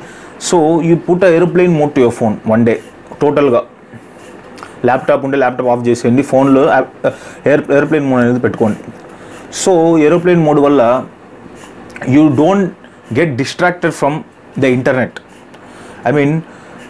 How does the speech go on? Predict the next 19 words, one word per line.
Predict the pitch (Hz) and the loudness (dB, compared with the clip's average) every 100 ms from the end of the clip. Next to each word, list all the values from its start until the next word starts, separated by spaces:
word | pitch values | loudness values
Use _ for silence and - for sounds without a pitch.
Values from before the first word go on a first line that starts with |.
| 127 | 0
ఏరోప్లేన్ | 160 160 175 156 | 0 0 2 2
మోడ్ | 147 | 2
వల్ల | 143 147 131 | 2 2 -2
మొత్తం | 127 147 139 127 120 110 | -4 -4 -2 2 2 2
కనెక్షన్స్ | 117 131 - 120 | 0 -4 -6 -6
అన్ని | 123 113 | -4 0
బ్లాక్ | 113 117 | 0 0
అయితే, | 123 113 85 - - 120 | -2 0 -2 -2 0 0
అయిపోతాయి | 117 135 110 101 | 0 0 0 0
కాబట్టి | 101 113 151 151 | -2 -2 -2 0
you | 143 - 160 165 | 0 0 2 2
use | 175 165 | 2 0
your | 131 127 | 0 0
brain | 120 107 - | 0 -2 -2
slowly. | 123 113 98 - - - - - 117 | 0 0 -2 -8 -20 -20 -20 -8 -2
ఓకే, | 156 165 - - - 135 | -2 -4 -10 -20 -8 -2
థర్డ్. | 131 - - - - - - - - | -2 -4 -16 -20 -20 -20 -20 -18 -2
ఫోర్త్, | 175 175 - - _ _ _ - - - - - - - - - - 90 | 0 0 -6 -18 _ _ _ -20 -20 -20 -20 -20 -20 -20 -20 -16 -8 -2
write | 139 180 | 0 0